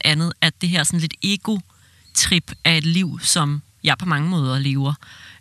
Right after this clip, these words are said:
øh, får en ny dimension eller en anden vinkel, eller at man sådan får skiftet perspektivet lidt til, at, at du er måske ikke det vigtigste i verden længere, fordi der er faktisk noget, der er vigtigere end dig selv. Og sådan, og den kan jeg også godt mærke, at nogle gange så sådan bliver jeg sådan lidt, "Kan vide, om det i virkeligheden bare,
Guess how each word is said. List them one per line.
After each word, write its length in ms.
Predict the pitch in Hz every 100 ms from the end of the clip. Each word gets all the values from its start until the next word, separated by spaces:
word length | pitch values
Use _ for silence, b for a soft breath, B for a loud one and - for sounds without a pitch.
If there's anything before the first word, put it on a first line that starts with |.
| -
øh, 380 | 156 139 135 - _
får 440 | - - 175 - - _ _ _ -
en 140 | 185 180
ny 140 | 185
dimension 520 | - 165 160 175 165 113
eller 200 | 151 151
en 60 |
anden 280 | 143 156 170
vinkel, 400 | 165 131 - 165
eller 220 | - 147 143
at 60 |
man 200 | 147 147
sådan 360 | 143 175 151 151 B B B B B B B B
får 120 | -
skiftet 440 | 202 - 214 - 196
perspektivet 760 | 180 160 160 - - 190 175
lidt 240 | 160 170 -
til, 280 | - 175 165
at, 120 | 165 - - -
at 120 | 170 -
du 80 | 175
er 100 | 170
måske 260 | 170 - 156
ikke 120 | -
det 100 | 156
vigtigste 440 | 151 - 147 -
i 80 | 139
verden 260 | 139 135 143
længere, 320 | 139 131 135
fordi 160 | - 135
der 40 |
er 40 | 139
faktisk 200 | 143 147
noget, 160 | 143
der 60 | 147
er 100 | 143
vigtigere 460 | 139 147 - 147 131
end 140 | 131
dig 100 | 143
selv. 260 | 135 - 147 - - - -
Og 60 |
sådan, 120 | 156
og 80 | 180
den 100 | -
kan 80 | 208
jeg 60 | 185
også 100 | -
godt 100 | 180
mærke, 360 | 151 135 156
at 100 | 175
nogle 140 | 151 160
gange 140 | 156
så 100 | 147
sådan 200 | 170 160 147 - -
bliver 140 | 160
jeg 60 | 147
sådan 120 | 156
lidt, 140 | 147
"Kan 100 | - 151
vide, 80 |
om 80 | 196
det 80 | 180
i 40 |
virkeligheden 260 | 156 170 170
bare, 320 | 175 147 160